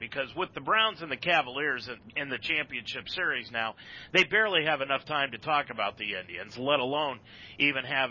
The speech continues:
an opportunity to talk about their outfield woes. Jose Ramirez is really hitting the heck out of the baseball, Mark. He really is. He, he's doing an outstanding job at the plate,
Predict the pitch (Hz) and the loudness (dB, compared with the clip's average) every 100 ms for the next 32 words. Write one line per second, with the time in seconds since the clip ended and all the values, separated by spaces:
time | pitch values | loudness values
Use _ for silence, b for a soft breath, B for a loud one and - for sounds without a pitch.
0 | 120 127 131 127 117 117 156 135 123 110 | -2 -2 2 2 -2 -10 -6 -2 -2 -2
1 | 135 127 117 113 110 113 123 170 - 127 | -2 -2 0 0 2 2 4 4 2 -4
2 | 104 98 98 - B B B B 277 226 | -2 -2 -2 -4 B B B B 8 10
3 | 233 156 147 175 143 120 120 113 208 214 | 6 8 8 10 10 8 4 4 8 10
4 | 123 165 - 120 110 202 - 135 113 117 | 10 8 4 -2 6 6 8 4 4 2
5 | 135 170 - 110 92 92 85 - 170 170 | 4 4 4 -2 -2 -2 -6 0 0 4
6 | 247 180 127 175 110 90 - 143 - 160 | 4 6 6 6 4 0 -4 -4 -2 -6
7 | 127 208 208 143 151 220 - 196 170 147 | 0 0 2 4 4 2 2 2 2 0
8 | 117 151 147 135 135 - 170 147 | -4 4 4 4 -10 0 2 2